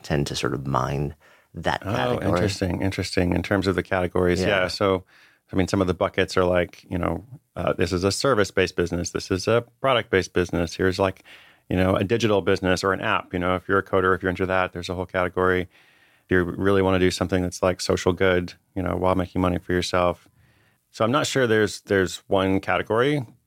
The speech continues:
Speaker 2: necessarily, but I would say probably the easiest one to get started with is reselling. Uh, and so, you know, if you're out there and you're like, "I, I don't know what my side hustle should be," the simplest thing you can do if you need to make money right now is to find a way to buy something and then resell it.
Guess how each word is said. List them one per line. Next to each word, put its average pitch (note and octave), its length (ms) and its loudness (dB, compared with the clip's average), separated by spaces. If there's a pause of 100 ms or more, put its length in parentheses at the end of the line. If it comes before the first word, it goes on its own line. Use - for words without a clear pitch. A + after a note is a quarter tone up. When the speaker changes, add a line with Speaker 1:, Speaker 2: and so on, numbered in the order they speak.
(100)
Speaker 2:
necessarily, A2+ 580 0
but F2+ 140 0
I E2+ 60 2
would A2 140 0
say A2+ 160 0
probably G2+ 260 2
the - 180 -6
easiest A2 460 2
one F#2 200 2
to F#2 80 -6
get - 120 -4
started B2 360 0
with E2 400 0 (100)
is F#2 260 0
reselling. G2 640 0 (540)
Uh, G2+ 140 0
and F2+ 120 -2
so, F#2+ 460 2 (220)
you F2+ 100 0
know, D2 60 0
if E2 120 -4
you're F#2 100 2
out F2+ 120 0
there G2 100 2
and F2 60 2
you're F2 80 0
like, E2+ 160 0 (100)
"I, - 240 -2
I F2 40 0
don't F2+ 100 2
know F#2 80 2
what D#2+ 80 0
my F2 80 0
side F#2 180 0
hustle F2 220 -2
should F2+ 160 -4
be," E2+ 320 0 (460)
the G#2 100 2
simplest A2+ 460 0
thing G#2+ 120 4
you F#2+ 100 0
can G2 140 0
do F#2+ 140 2
if F#2+ 80 -4
you G#2 60 4
need G2+ 200 2
to G#2 60 0
make F#2+ 220 0
money F2 220 0
right E2+ 220 -2
now G2+ 280 2
is F2+ 100 -4
to F2 100 -12
find F2 220 0
a E2+ 40 -2
way F2 180 0
to E2+ 100 -8
buy F2 180 -2
something F2 360 -6
and E2 100 -6
then E2 80 -6
resell - 420 -4
it. - 120 -10